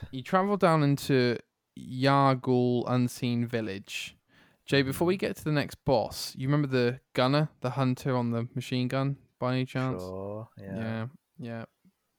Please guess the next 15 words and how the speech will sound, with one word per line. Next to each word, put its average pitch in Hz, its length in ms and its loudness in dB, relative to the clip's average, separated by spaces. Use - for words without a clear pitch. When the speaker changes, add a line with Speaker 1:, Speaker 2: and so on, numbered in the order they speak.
Speaker 2:
<laughs> - 880 -12
Speaker 1:
Pain 120 140 -2
in 107 60 -4
the 107 60 -4
backside. 107 460 -6
Speaker 2:
Definitely. - 500 -12
Speaker 1:
Do 139 160 0
you 147 140 2
ha-, 147 220 0
have 151 120 0
you 156 80 -2
got 156 60 0
any 147 140 -4
memories 147 340 0
of 139 280 2